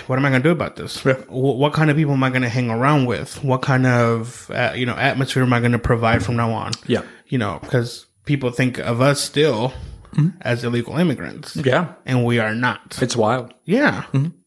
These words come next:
Speaker 1: Yeah.
Speaker 2: 'Cause it's, it's like, even the people on my team, it's just like, you know, it's, it's like, "Wow, you realize I've paid more taxes than you have.
Speaker 1: Mm-hmm.
Speaker 2: And I'm not even a citizen.
Speaker 1: Yeah.
Speaker 2: Let alone a resident."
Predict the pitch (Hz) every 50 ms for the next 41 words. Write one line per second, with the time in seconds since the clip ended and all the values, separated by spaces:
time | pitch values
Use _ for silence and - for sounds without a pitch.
0 | _ - 214 233 190 - - - - _ _ _ _ _ _ _ _ _ - -
1 | 117 120 120 117 - - 139 131 131 123 - 123 120 - - 165 170 185 160 120
2 | 139 127 - 127 127 123 117 - - 117 113 110 113 113 - 147 151 131 110 -
3 | - 117 - - 110 104 - - - - - - - - - - - - - -
4 | - - 107 95 92 95 104 110 - - 117 - - 107 98 - - _ _ _
5 | - 123 131 131 120 113 110 110 113 113 110 107 104 101 - - - 120 123 123
6 | - - 151 135 - 113 110 107 - 107 110 - - - 104 104 110 117 117 110
7 | 107 113 - - - _ _ _ _ - 131 127 127 127 127 127 127 131 131 -
8 | - - - 110 107 95 - - _ - - 127 127 127 120 117 110 107 98 101
9 | - - - 147 143 - - - - - - _ - 135 135 131 127 123 120 123
10 | 131 139 135 123 120 110 107 101 98 107 113 120 135 131 127 104 98 -